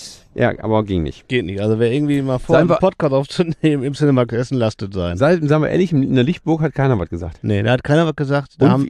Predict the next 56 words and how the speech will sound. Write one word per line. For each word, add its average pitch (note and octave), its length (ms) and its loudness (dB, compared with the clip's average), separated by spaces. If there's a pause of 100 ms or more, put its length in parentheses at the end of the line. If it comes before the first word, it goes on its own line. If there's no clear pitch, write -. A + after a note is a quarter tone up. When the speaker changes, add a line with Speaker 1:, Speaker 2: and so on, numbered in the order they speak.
(100)
Speaker 1:
wie - 60 -16
Speaker 2:
da B2+ 140 0
haben E3 160 2
sie D#3 100 2
rausgeschmissen, D3+ 640 2
weil C#3 140 4
sie C3 60 -2
Feierabend F#2 400 -2
machen A#2+ 240 -2
Speaker 1:
Genau. C#3 160 6
Speaker 2:
wollen. D3+ 420 0
<laughs> - 100 -10
Speaker 1:
Und D#3+ 140 6
man F3 180 6
erinnert E3+ 340 2
sich E3+ 200 -6
gerne G#3 320 2
zurück E3 360 -2
an B2+ 160 4
die C3+ 100 -2
Folge C#3+ 600 2
irgendwas, C#3 600 0
wo A#2+ 180 2
wir A#2+ 300 4
nach G3 480 0
dem E3 420 0
Joker E3 560 2 (1120)
im B2 160 -2
Kino G#2+ 220 -2
gesessen F2+ 400 -4
haben, F#2+ 140 -10
als C#3 120 -8
wir G3+ 80 0
den F#3 40 0
Joker E3+ 240 -2
gesehen F#2 340 -4
haben. F#2+ 180 -6
Da F#2+ 100 -2
haben F3 120 0
wir F#3+ 80 0
an E3 80 0
den F3+ 100 4
gleichen A3 240 -2
Stühlen B3+ 340 0
gesessen, G#2+ 280 0
Speaker 2:
Ja, C#3 140 4
Speaker 1:
glaub G2 120 2
ich, G#2 60 -6
Speaker 2:
stimmt. C3+ 160 0
Speaker 1:
im B2 60 -4
Cinemax. C#3 400 -2
Und C#3 60 2
Speaker 2:
Ja. B2+ 40 0
Speaker 1:
das - 80 -6
hat E3 160 -8
keine A#3 560 -4